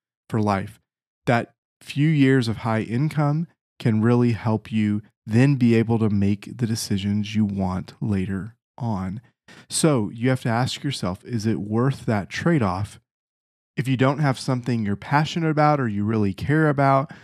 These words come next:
or that you really want to try, honestly, it might be okay to go chase income because chasing income will give you the option to do that when you do have that passion or that idea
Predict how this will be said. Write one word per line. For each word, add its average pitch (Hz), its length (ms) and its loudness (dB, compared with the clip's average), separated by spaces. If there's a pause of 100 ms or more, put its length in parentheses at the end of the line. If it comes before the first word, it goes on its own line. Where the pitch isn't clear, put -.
(200)
or 113 100 -2
that 107 180 -2
you 113 80 -2
really 113 300 4
want 107 280 2
to - 80 -12
try, 131 460 0 (400)
honestly, 170 440 0
it 175 40 -2
might 170 240 0
be 170 120 4
okay 165 280 4
to 156 100 4
go 107 180 4
chase 101 380 0
income 95 500 -2
because 104 380 2
chasing 123 520 0
income 98 400 0
will 92 120 -2
give 98 220 0
you 101 120 0
the 95 80 2
option 98 420 -2
to 95 80 0
do 98 180 0
that 95 240 0
when 98 180 -4
you 95 120 -4
do 110 300 -2
have 95 280 -2
that 95 180 -2
passion 98 460 -4
or 104 140 -4
that 101 220 -4
idea 92 540 -4